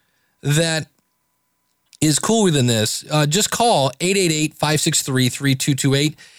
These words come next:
And if you're listening to this on the podcast app, if you press the album art, it'll show you my phone number. You can just click on it then on your phone and, uh, call in and leave your voicemail. Don't forget to, uh, mention your website.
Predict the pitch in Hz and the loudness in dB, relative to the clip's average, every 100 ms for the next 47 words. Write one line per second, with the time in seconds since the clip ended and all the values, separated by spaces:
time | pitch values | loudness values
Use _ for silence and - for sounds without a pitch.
0 | _ - 175 175 170 185 196 269 294 247 | _ -4 0 0 2 0 0 0 0 0
1 | 233 190 190 175 - 175 190 175 160 120 | 0 0 0 0 -2 -4 -4 -2 -2 0
2 | - 120 107 - _ _ _ _ - _ | 0 2 0 -2 _ _ _ _ -20 _
3 | _ _ 165 156 175 170 160 151 143 - | _ _ -2 2 4 4 4 4 0 -6
4 | - 208 220 - 185 165 170 165 127 107 | -2 0 0 -2 -2 -2 0 2 2 0
5 | 101 _ _ - 151 147 135 - 190 185 | -2 _ _ -2 2 2 0 -2 0 2
6 | 180 147 135 127 143 _ _ _ _ _ | 4 4 4 2 -2 _ _ _ _ _
7 | 143 147 147 180 180 160 120 117 131 147 | -2 0 0 2 2 4 2 -2 -4 -2
8 | 143 - 180 160 139 123 143 135 127 113 | -4 -2 -2 0 -2 0 0 2 0 -2
9 | - 214 160 139 135 - _ _ _ _ | -2 0 2 0 -2 -8 _ _ _ _
10 | _ 147 143 139 139 143 139 139 139 135 | _ -2 0 0 2 0 2 2 2 2
11 | 127 127 - _ _ _ _ - - 185 | 0 -4 -18 _ _ _ _ -8 0 2
12 | 180 160 147 160 147 147 139 143 151 156 | 2 2 2 2 2 0 2 0 0 2
13 | 147 147 175 240 233 202 196 - 185 156 | 2 0 0 0 0 -2 0 2 2 4
14 | 160 170 165 151 135 135 151 151 107 90 | 2 2 2 4 4 2 0 0 -2 -2